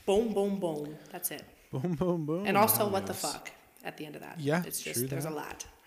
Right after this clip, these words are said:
Speaker 2: True that. A whole moment. Um,
Speaker 1: A whole moment.
Speaker 2: Yeah. Yeah, this movie is a lot. I don't really have a question.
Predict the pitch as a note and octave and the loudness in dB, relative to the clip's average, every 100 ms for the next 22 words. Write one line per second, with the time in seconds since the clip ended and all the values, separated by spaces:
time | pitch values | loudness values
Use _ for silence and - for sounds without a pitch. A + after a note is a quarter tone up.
0 | - - C3+ D3 C#3 E3+ - _ - - | -12 -6 -2 -2 -2 -6 -10 _ -20 -20
1 | - - - _ - - B2 A2+ C3+ D3 | -20 -20 -20 _ -20 -10 -8 0 0 2
2 | B2 B2 C#3+ F#3 - - - A#2 A2+ - | 2 2 2 0 -2 -10 -8 -6 -2 0
3 | G3 A#3 A3+ B3 G#3 - - - F#2+ B2+ | 0 0 0 -2 -4 -8 -16 -20 -18 -14
4 | B2 C#3+ G#2+ F2 - _ _ _ - - | -10 -8 -8 -10 -16 _ _ _ -20 -20
5 | - - _ - _ G#3 A3+ G#3+ C#4+ D4 | -20 -20 _ -20 _ 8 8 10 6 6
6 | A#3 D3 C3+ G2+ - F#3 B3 - - E3+ | 6 6 4 2 4 6 6 0 0 4
7 | G3 E3 E3 D#3 - C3+ C#3 - E3 F3 | 6 6 4 0 0 -2 -2 0 2 4
8 | F3+ | 0